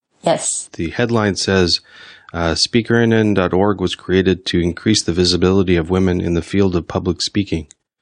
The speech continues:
Speaker 1: Um, yeah, that's also, uh, a project that is, uh, super dear to my heart,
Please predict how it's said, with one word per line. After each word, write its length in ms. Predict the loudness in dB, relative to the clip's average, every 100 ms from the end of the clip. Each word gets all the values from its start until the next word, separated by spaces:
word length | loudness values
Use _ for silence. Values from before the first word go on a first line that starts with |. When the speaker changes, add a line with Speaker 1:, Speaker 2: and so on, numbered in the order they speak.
| _ -16 -14 -14 -18 -6 0
Speaker 1:
Um, 440 | 2 2 0 -4 2
yeah, 200 | 2 4
that's 220 | 2 0
also, 720 | -2 -2 0 2 4 2 -2 _ 0
uh, 340 | 2 4 2
a 80 | -2
project 560 | -2 0 2 2 0 0
that 180 | 0
is, 480 | 0 -4 -8 -14 -18 _ -4
uh, 120 | -2
super 460 | -2 -4 0 -2
dear 460 | -2 -8 -12 -2 -2
to 120 | 0
my 160 | -2 -2
heart, 400 | 0 0 0